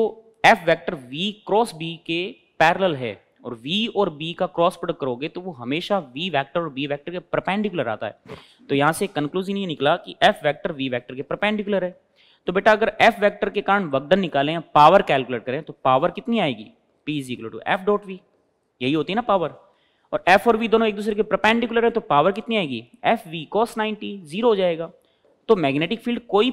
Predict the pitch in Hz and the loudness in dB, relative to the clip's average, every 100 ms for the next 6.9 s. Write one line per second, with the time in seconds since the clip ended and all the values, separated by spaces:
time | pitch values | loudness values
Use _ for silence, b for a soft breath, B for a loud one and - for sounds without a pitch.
0 | 262 226 233 214 220 220 226 214 160 131 | 4 6 4 2 0 0 -2 0 -2 -2
1 | 123 139 151 131 117 - 110 117 131 - | -2 -2 -2 -4 -6 -6 -16 -14 -4 6
2 | 139 147 208 202 214 220 214 220 208 202 | 6 6 2 0 0 0 0 0 -2 -2
3 | 208 170 120 110 123 175 185 185 135 98 | -2 -6 -10 -8 -6 -6 -4 -4 -4 -8
4 | - 113 151 151 180 254 _ _ _ _ | -14 -8 -6 -6 -10 -12 _ _ _ _
5 | _ _ _ _ _ _ - - 262 b | _ _ _ _ _ _ -4 -2 -4 b
6 | b _ 131 131 170 185 170 - | b _ -8 0 2 2 0 -10